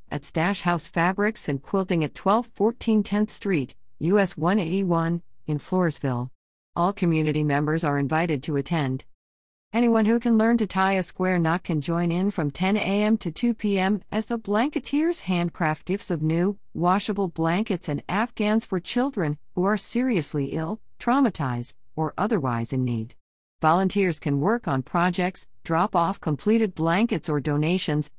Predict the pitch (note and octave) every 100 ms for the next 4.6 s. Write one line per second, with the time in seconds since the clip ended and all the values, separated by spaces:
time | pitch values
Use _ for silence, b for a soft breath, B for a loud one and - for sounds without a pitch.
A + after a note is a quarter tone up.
0 | - E3+ G3 G#3 F3 F3 G3+ F#3 - A#3
1 | A3+ - - - G#3 G3 F#3+ D#3 C3+ -
2 | _ _ _ _ _ - D#3+ - F3 D3+
3 | C3 C#3 C3 B2+ C3+ C#3+ D3+ F3+ C#3 C#3
4 | C3+ D#3+ C3+ C3+ C3+ -